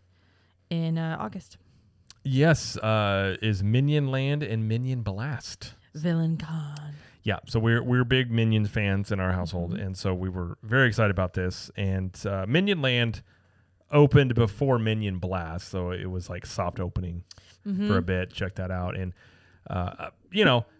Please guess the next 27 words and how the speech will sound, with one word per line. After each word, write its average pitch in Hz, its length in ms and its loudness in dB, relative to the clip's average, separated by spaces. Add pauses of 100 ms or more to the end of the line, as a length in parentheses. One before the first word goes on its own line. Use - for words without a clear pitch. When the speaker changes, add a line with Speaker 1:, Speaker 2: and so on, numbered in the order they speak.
Speaker 2:
for 180 100 6
what 180 240 4
they 180 160 2
are, 117 300 4
and 127 200 2
I 110 200 2
think 117 280 -2
we 113 120 0
said 117 180 0
that 107 120 2
at 101 100 -4
the 101 80 -2
time, 110 480 -2 (280)
I 107 120 0
don't, 117 200 0 (200)
at 110 80 0
least 104 180 0
for 92 180 -8
us, 104 300 0
wasn't 98 340 0
expecting 95 400 -6
this 92 160 -6
to 104 80 -6
be, 92 220 -4 (160)
you 98 140 -8
know, 78 220 -8 (340)
this 95 240 -10